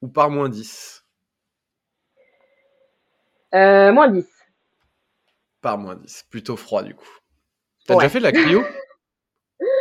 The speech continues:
Speaker 2: Euh, non. Jamais.
Speaker 1: Jamais ? C'est pas un truc qui
Speaker 2: Ouais.
Speaker 1: te, qui te tente spécialement ?
Speaker 2: Bah, si, si, je, je, c'est dans ma to-do list, mais, euh, j'avoue que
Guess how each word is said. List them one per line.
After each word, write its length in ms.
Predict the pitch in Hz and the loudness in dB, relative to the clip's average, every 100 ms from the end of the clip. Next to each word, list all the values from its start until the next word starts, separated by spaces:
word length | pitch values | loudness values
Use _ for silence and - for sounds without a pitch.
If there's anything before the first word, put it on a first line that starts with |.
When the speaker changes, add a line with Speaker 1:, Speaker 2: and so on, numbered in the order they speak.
| 508 - - - 214 | -4 -8 -16 0 6
Speaker 2:
Euh, 220 | 214 220 | 8 8
non. 140 | 269 - - _ _ _ _ _ _ _ - | 6 2 -6 _ _ _ _ _ _ _ -10
Jamais. 220 | 233 196 | -6 -4
Speaker 1:
Jamais ? 320 | 98 107 135 _ _ _ _ _ | -4 -6 -14 _ _ _ _ _
C'est 220 | _ - | _ -16
pas 80 | 107 | -12
un 80 | 104 | -12
truc 180 | 110 | -10
qui 80 | 180 | -6
Speaker 2:
Ouais. 120 | 180 - | -6 -6
Speaker 1:
te, 260 | 98 95 | -12 -14
qui 240 | 95 _ - | -20 _ -20
te 80 | |
tente 480 | 101 101 113 131 _ _ | -20 -18 -20 -20 _ _
spécialement ? 600 | _ 104 - 101 107 127 _ _ _ | _ -20 -20 -18 -18 -20 _ _ _
Speaker 2:
Bah, 480 | 175 214 220 220 226 | 0 4 4 4 0
si, 140 | - 277 | -4 -12
si, 340 | - 294 320 | 0 4 6
je, 300 | 214 190 185 | 4 2 0
je, 340 | 185 190 185 175 | -2 0 0 -2
c'est 120 | 226 | -6
dans 100 | 220 | -4
ma 140 | 220 | -4
to-do 200 | 214 254 | -4 -6
list, 280 | 233 233 330 - - | -6 -6 -6 -8 -6
mais, 320 | 190 185 180 | -2 2 4
euh, 680 | 180 175 175 170 165 160 165 165 | 6 6 6 6 6 4 0 -2
j'avoue 320 | 170 170 226 | -6 -6 -10
que 840 | 233 190 180 170 175 160 156 156 | -6 0 4 2 2 -2 0 -2